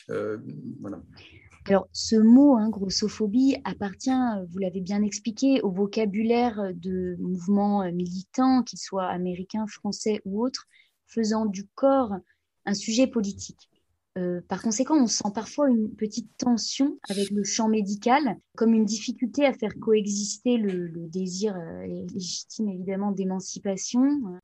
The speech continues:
Speaker 2: et le savoir médical, le discours de santé publique. Comment les deux peuvent coexister ? Comment ils coexistent ? Vous pouvez, vous voulez bien nous en parler ?
Speaker 1: Euh,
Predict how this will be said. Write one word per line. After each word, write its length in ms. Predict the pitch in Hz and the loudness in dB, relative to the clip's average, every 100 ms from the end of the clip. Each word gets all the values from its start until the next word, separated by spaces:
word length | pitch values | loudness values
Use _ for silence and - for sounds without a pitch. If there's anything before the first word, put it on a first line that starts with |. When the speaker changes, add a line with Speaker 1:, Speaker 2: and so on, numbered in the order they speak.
| - - | -12 -6
Speaker 2:
et 100 | 202 | -4
le 80 | |
savoir 320 | 196 220 247 240 | -2 2 4 6
médical, 400 | 214 202 170 151 | 4 2 -2 -4
le 80 | 160 | -8
discours 320 | 175 - 247 | -6 -2 2
de 80 | 220 | 2
santé 380 | 208 214 202 208 | 2 0 0 -2
publique. 440 | - 180 156 - _ _ | -4 -10 -10 -20 _ _
Comment 260 | - 277 359 | 8 10 10
les 160 | 277 | 8
deux 420 | 190 175 262 302 - - - | 6 6 4 4 -2 -18 2
peuvent 220 | 269 254 | 6 6
coexister ? 560 | - 226 190 208 - 302 | 6 2 2 -2 -2 0
Comment 220 | 254 247 | 6 6
ils 160 | 240 214 | 6 2
coexistent ? 460 | 214 196 185 180 190 | 2 2 0 -8 -10
Vous 60 | |
pouvez, 280 | 196 190 214 | -10 -8 -8
vous 120 | 196 214 | -6 -2
voulez 160 | 214 | 0
bien 140 | 214 247 | 6 6
nous 140 | 226 | 6
en 80 | 202 | 4
parler ? 280 | 196 196 247 - _ _ _ | 0 0 -2 -6 _ _ _
Speaker 1:
Euh, 40 | - | -20